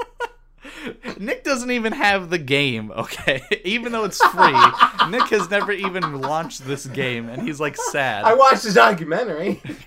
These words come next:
Speaker 1: Yeah,
Speaker 2: They
Speaker 1: he doesn't
Speaker 2: showed game clips.
Speaker 1: Yeah, he saw the
Speaker 2: I think
Speaker 1: game.
Speaker 2: I
Speaker 1: He
Speaker 2: got
Speaker 1: doesn't
Speaker 2: the
Speaker 1: even
Speaker 2: gist
Speaker 1: know
Speaker 2: of
Speaker 1: what
Speaker 2: it.
Speaker 1: game the, <laughs> the stupid documentary was on. He's just like,
Speaker 2: I
Speaker 1: "I'm
Speaker 2: always thought
Speaker 1: sad."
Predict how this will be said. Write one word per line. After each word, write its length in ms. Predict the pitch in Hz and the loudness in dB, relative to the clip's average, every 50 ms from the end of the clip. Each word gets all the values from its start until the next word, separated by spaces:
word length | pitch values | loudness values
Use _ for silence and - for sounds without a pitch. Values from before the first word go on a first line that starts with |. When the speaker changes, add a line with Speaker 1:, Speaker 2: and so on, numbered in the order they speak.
| - - | -12 -8
Speaker 1:
Yeah, 360 | 165 185 190 175 139 127 113 | -6 -4 -4 -4 -6 -6 -6
Speaker 2:
They 120 | 120 151 170 | -4 -2 -2
Speaker 1:
he 60 | 208 | -2
doesn't 80 | - 220 | 0 0
Speaker 2:
showed 260 | 214 202 190 165 - | 0 0 0 -2 -4
game 320 | 147 143 156 202 185 160 | -4 -4 -2 -2 -2 -4
clips. 440 | 143 - 123 117 120 127 - - - 208 | -6 -8 -6 -6 -6 -6 -8 -10 -10 -6
Speaker 1:
Yeah, 220 | 233 254 196 147 | -2 -2 0 0
he 120 | 123 170 | 0 -2
saw 300 | 165 - 220 214 220 220 | -4 -2 -2 -2 -2 -2
the 60 | 202 190 | -4 -4
Speaker 2:
I 40 | 170 175 | -6 -2
think 40 | |
Speaker 1:
game. 180 | - 185 156 - | 0 4 6 6
Speaker 2:
I 60 | 220 | 6
Speaker 1:
He 60 | - | 6
Speaker 2:
got 60 | 185 170 | 6 4
Speaker 1:
doesn't 140 | - - 240 | 2 2 0
Speaker 2:
the 60 | 262 | -2
Speaker 1:
even 120 | 240 220 202 | -2 -2 -2
Speaker 2:
gist 80 | 170 147 | -2 0
Speaker 1:
know 160 | 156 165 170 | 0 0 0
Speaker 2:
of 80 | 151 143 | 2 0
Speaker 1:
what 140 | 160 165 | 0 -2
Speaker 2:
it. 80 | - 123 | -2 -4
Speaker 1:
game 420 | 120 139 131 135 135 135 139 143 | -4 -4 -4 -4 -6 -8 -8 -8
the, 120 | 135 143 139 - - - - - | -8 -8 -8 -10 -12 -18 -14 -12
<laughs> 20 | |
the 160 | 180 147 160 147 | -10 -8 -6 -6
stupid 560 | - - - - 180 170 170 170 147 147 - | -6 -6 -4 -2 -2 -2 -2 -4 -12 -12 -14
documentary 540 | - 156 160 170 143 135 131 135 143 143 143 | -16 -16 -14 -12 -10 -8 -6 -6 -4 -4 -4
was 180 | 139 139 131 139 | -6 -6 -6 -6
on. 300 | 135 135 143 139 139 - 208 247 - - 240 190 | -6 -6 -6 -8 -10 -14 -16 -20 -20 -20 -18 -8
He's 140 | - 175 190 | -6 -6 -4
just 180 | 202 214 180 - | -4 -6 -6 -2
like, 140 | 202 170 160 | 0 0 2
Speaker 2:
I 120 | 151 170 | 2 2
Speaker 1:
"I'm 60 | 196 185 | 2 2
Speaker 2:
always 220 | 196 202 196 170 | 0 0 -2 -2
thought 100 | - 170 | -2 -2
Speaker 1:
sad." 360 | 127 120 113 107 107 110 117 | -2 0 -2 -4 -6 -8 -12